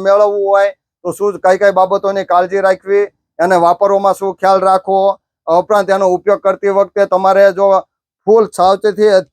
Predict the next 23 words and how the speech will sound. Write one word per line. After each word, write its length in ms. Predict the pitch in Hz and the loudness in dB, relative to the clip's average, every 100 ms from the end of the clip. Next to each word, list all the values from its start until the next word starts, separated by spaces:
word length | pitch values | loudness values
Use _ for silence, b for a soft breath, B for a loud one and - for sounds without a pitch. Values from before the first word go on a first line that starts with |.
| _ 165 175 147 | _ 0 0 0
સાવચેતી 460 | 180 190 214 208 196 | -2 0 0 0 2
અથવા 220 | 185 190 196 | 2 0 -2
તો 100 | 190 175 | -2 0
કાળજીપૂર્વક 680 | 190 190 208 190 190 196 | 0 0 -2 -2 -4 -4
જો 140 | 180 180 | -2 -6
ઉપયોગ 220 | - 202 185 | -2 -4 -2
કરવામાં 380 | 185 196 196 196 | -2 0 2 2
આવે, 180 | 208 175 - _ _ | 0 -4 -6 _ _
વરસાદ 440 | 165 175 202 202 185 202 190 _ _ - | -4 -2 0 0 2 0 0 _ _ -4
પડ્યા 300 | 180 208 202 | 0 2 0
પછી 220 | 190 202 - | -4 -4 -4
કેટલા 240 | 190 202 | -2 -2
સમયે 400 | 185 190 196 196 | -2 -4 -2 -2
એનો 140 | 190 185 170 | 0 0 0
ઉપયોગ 320 | - 202 202 | 0 -2 0
કરવો, 260 | 196 190 196 | -2 2 0
કેવું 300 | - 165 180 - | 0 0 0 -2
પાણી 260 | 156 185 190 | -4 -4 -2
લેવું, 340 | 190 196 202 - _ _ | 0 0 -2 -4 _ _
તો 120 | 160 | -2
આ 60 | 170 | 0
બધી 260 | 196 202 180 | 0 0 0
બાબતોની 460 | 180 196 196 196 | -2 -2 -4 -4